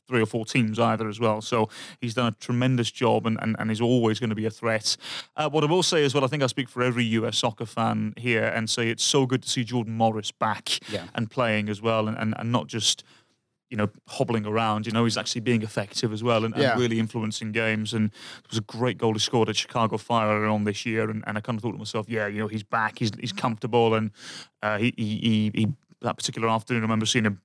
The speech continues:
Speaker 1: burst down the left-hand side, you know, and cut in and, and have a shot and everything. And I thought, "Yeah, you know, Morris is, is back." So it's good to see him back. Um, but look, I mean,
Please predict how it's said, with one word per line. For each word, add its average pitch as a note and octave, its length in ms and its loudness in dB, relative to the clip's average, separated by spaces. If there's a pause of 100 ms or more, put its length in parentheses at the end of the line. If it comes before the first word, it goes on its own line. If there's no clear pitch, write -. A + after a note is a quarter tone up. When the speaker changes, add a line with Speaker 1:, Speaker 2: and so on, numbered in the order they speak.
Speaker 1:
burst A#2+ 300 2
down A2 120 0
the A2 80 2
left-hand G#2+ 420 -2
side, G#2+ 380 0
you A2+ 80 0
know, G#2+ 160 0
and A2 100 -4
cut - 300 -6
in G#2+ 220 -2
and, G#2+ 180 0 (400)
and G#2+ 160 -2
have A2 140 -2
a - 20 -6
shot A2 380 -2
and A#2 80 0
everything. A2 420 0
And A2 60 -2
I - 20 0
thought, G#2+ 220 -4
"Yeah, - 200 -4
you A#2 80 -6
know, A2 120 2
Morris A2+ 460 0
is, G#2 220 0 (380)
is A2 140 -2
back." A2+ 340 -2
So C#3+ 200 4
it's C#3 100 2
good D#3+ 160 2
to C#3+ 40 0
see D3 200 2
him C3 180 2
back. C3 500 -2
Um, B2 520 0 (640)
but C#3 100 2
look, C#3 240 4
I - 20 2
mean, A#2+ 280 2